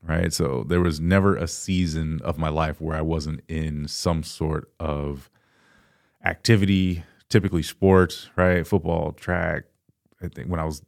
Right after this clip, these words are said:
real little, it was, like, soccer and t-ball and,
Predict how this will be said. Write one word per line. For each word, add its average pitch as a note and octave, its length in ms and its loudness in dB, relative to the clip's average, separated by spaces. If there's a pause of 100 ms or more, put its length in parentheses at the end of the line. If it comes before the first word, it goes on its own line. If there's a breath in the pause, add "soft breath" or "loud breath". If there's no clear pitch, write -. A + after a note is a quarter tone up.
(160)
real F#2+ 280 4
little, E2+ 240 0
it - 20 -2
was, D#2 120 -6
like, - 220 -8
soccer E2+ 580 -2
and D2+ 380 -10 (180)
t-ball D#2+ 800 0
and, D#2+ 360 -12